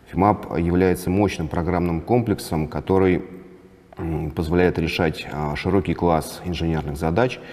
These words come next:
И на сегодняшний день он применяется в основном в таких, а,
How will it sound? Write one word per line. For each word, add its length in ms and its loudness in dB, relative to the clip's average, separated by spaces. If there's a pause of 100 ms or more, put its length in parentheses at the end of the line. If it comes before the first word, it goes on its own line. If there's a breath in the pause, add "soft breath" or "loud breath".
(280 loud breath)
И 240 2
на 100 2
сегодняшний 480 2
день 460 4
он 320 0
применяется 960 0
в 80 2
основном 380 0
в 40 -6
таких, 460 -2
а, 260 -4